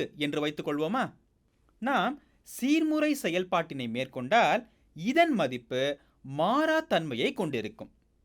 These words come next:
படிநிலை மாற்றத்தின் அளவை எக்ஸ் என்று வைத்துக்கொண்டால் எக்ஸின் ஒவ்வொரு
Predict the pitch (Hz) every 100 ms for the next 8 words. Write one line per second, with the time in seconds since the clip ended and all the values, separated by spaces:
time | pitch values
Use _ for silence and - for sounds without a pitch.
0 | _ _ _ _ - 214 311 320 320 320
1 | 208 180 208 208 185 156 139 127 139 156
2 | 220 196 240 _ - 240 262 - - 156
3 | - 254 190 - - 101 110 135 165 -
4 | _ _ - 160 277 - 302 269 269 -
5 | 160 151 220 285 320 330